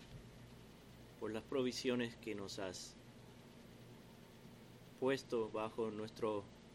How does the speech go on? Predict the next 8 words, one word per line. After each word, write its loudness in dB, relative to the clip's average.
cuidado. 2
Y -6
presentamos 2
ahora 6
estos 0
diezmos 0
y 0
ofrendas -4